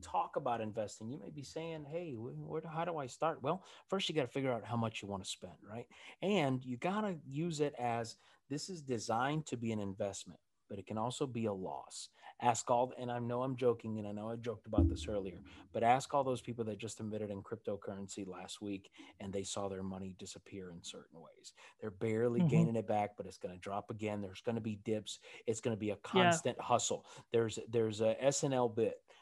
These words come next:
Speaker 1: I'm just, and I'm gonna get off of this crypto thing. I promise, Alex. I'm trying not to jump on this.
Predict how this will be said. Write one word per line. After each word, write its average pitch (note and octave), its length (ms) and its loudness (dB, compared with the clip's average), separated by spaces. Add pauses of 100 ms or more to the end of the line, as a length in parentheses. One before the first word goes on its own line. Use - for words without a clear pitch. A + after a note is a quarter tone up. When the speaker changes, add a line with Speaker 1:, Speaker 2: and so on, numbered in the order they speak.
(160)
Speaker 1:
I'm A2+ 140 0
just, A2 300 -4
and A2+ 160 2
I'm A#2+ 80 8
gonna C#3+ 160 8
get D3+ 180 12
off F3+ 220 12
of E3 80 6
this D#3+ 120 6
crypto D#3+ 360 10
thing. G#2+ 200 6
I G#2+ 60 8
promise, B2 460 8
Alex. F2+ 320 -4
I'm G#2 100 -4
trying C#3+ 320 4
not C#3 140 0
to B2+ 60 0
jump A#2 260 2
on G#2+ 120 0
this. F#2 220 -12